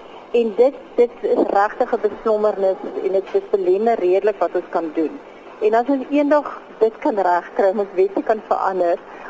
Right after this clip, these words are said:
om een nasionale stelsel te hê, kan ek jou vertel, dinge gaan baie makliker loop. Maar ons het die infrastruktuur, ons het baie goeie wetgewing. Ehm, ons, eh, is baie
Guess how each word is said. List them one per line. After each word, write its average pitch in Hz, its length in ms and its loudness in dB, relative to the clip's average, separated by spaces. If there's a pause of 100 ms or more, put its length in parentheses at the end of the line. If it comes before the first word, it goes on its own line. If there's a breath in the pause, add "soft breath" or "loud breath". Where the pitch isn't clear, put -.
(120)
om 220 140 0
een 226 200 2
nasionale 208 600 0
stelsel 196 480 0
te 196 80 0
hê, 180 180 2
kan 208 120 -4
ek 196 100 -8
jou 196 120 0
vertel, 214 380 0
dinge 196 240 0
gaan 190 260 -4 (120)
baie 170 260 2
makliker 160 560 -4
loop. - 220 -4 (340 loud breath)
Maar 214 100 0
ons 220 120 0
het 233 120 4
die 277 120 2
infrastruktuur, 247 800 -2
ons 196 100 -4
het - 260 -4
baie 185 280 4
goeie 196 300 2
wetgewing. 165 600 -2 (560)
Ehm, 170 400 0 (300)
ons, 185 300 -2 (720)
eh, - 220 0 (120)
is 190 120 -4 (140)
baie 190 300 2